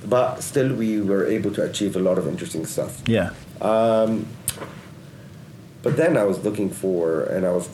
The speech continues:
Speaker 1: as I was telling you before,
Speaker 2: Mm-hmm.
Speaker 1: I get bored.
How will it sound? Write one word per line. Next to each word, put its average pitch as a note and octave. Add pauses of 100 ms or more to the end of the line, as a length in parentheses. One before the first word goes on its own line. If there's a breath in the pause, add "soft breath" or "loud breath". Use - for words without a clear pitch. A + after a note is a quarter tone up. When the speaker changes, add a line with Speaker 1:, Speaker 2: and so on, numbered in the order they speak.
(100)
Speaker 1:
as F#2
I G2+
was G2
telling G2+
you E2
before, E2+ (180)
Speaker 2:
Mm-hmm. A#2+
Speaker 1:
I A#2+
get G#2
bored. E2